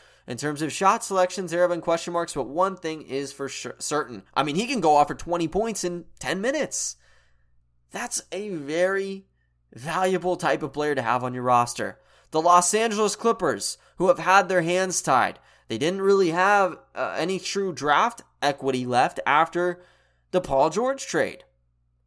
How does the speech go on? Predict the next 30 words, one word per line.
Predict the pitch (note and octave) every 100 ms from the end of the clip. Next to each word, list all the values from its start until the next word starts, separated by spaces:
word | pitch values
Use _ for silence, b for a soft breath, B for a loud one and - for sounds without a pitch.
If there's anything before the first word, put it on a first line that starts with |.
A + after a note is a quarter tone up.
| _
All | G3 A#3 B3
those | A3 A3+ G#3+
picks | - G#3 -
going | F#3 F3
to | E3
O |
K | E3+ D#3+
C, | D#3 - F3+
whether | E3 D3+ D3+
it | C#3+
be | D3+ D3 -
unprotected | E3 F#3 E3 D#3 E3+ - B2+
first-round | D#3 D3 D3+ D3
picks | D3+ D3+
or | D#3+
pick | D#3 F#3+
swaps. | - E3 C#3 A2 - - b b
You | C3+
can't | G3 G#3
really | G3+ G3+
do | F3
much | G#3 F3+ -
with | C3+
that, | - G2+ -
so | -
you | C#3+
have | G#3+
to | F3
get | D#3+
creative. | D#3 E3 F#3 C#3+ F#2